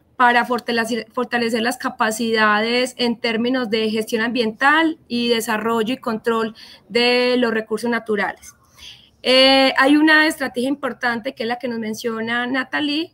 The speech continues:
que es lo que tiene que ver con los batallones, los batallones, las sedes,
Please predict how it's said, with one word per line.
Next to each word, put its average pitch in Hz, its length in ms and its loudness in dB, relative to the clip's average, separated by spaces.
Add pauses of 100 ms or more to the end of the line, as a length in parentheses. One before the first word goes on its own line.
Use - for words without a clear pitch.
(120)
que 240 220 -6
es 233 60 -4
lo 254 140 -6
que - 100 -6
tiene 233 280 -8
que 269 160 -4
ver 262 280 -2
con 269 420 -4
los 233 220 -6
batallones, 226 840 -6
los 240 200 -6
batallones, 220 640 -4
las 214 240 -6
sedes, 285 600 -2